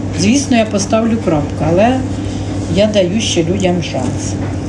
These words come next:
Вони зараз, оце, як хто їм це каже, вони зараз просто ухмиляються, сміються і знаєте, що кажуть?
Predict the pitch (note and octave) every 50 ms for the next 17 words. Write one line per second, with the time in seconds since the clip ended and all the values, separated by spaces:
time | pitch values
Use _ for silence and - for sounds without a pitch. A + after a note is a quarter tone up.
0 | - - - - - - - - - - - - - - - - - - - -
1 | - B3 B3+ C#4+ D4 B3 B3 A#3+ A#3+ A#3+ A#3 B3 B3 - C4 A#3+ A#3 A#3 - -
2 | - A#3+ A#3 A3+ G#3 - - A3+ - C#4 D#4 F4 C4 G#3+ F#3+ F3+ G3 G3 F3+ -
3 | G3+ F#3+ G3 F#3 - - - G3+ F#3 - - - F3+ F3 - - - - - -
4 | - - - G#3 - - - G#3+ G3+ G3+ G3 G#3+ B3+ D4+ D#4+ D#4 C4+ A#3 - -
5 | - G3 F3 - G3+ F#3+ F#3 F3+ G3 A#3+ D4+ E4+ - - - - F3+ F3+ F#3 A3
6 | C#4 E4 E4+ C#4+ - F#3+ E3+ - F#3+ F3 - - D#3 C3 C#3+ D3+ D3 C#3+ - -